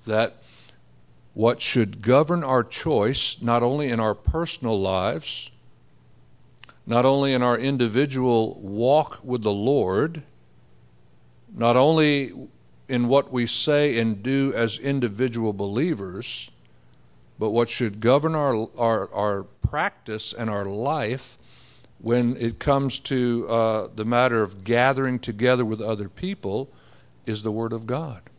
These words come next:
To be able to look at a place, to be able to ask people, "Hey, why do you do this? Why do you do that? Why don't you do this?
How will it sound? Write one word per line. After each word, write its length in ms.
To 100
be 120
able 320
to 560
look 500
at 200
a 300
place, 800
to 80
be 100
able 140
to 200
ask 400
people, 540
"Hey, 140
why 400
do 100
you 140
do 260
this? 560
Why 420
do 80
you 80
do 200
that? 340
Why 260
don't 380
you 120
do 200
this? 440